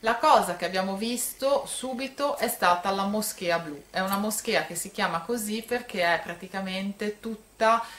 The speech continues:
interamente ricoperta da piastrelle di colore blu, sia sui muri che sulla cupola.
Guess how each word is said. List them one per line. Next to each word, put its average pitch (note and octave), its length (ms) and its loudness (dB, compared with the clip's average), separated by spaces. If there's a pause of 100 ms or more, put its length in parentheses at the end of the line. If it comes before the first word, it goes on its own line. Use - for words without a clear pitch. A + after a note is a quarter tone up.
interamente G3+ 1160 0
ricoperta G3 880 0
da F#3+ 140 2
piastrelle F3+ 760 -2
di F#3 140 -10
colore E3+ 420 -2
blu, D3+ 320 -10
sia G3+ 400 0
sui E3 240 -6
muri A#3+ 420 -2
che G3 140 -6
sulla E3+ 320 -2
cupola. C#3 560 -8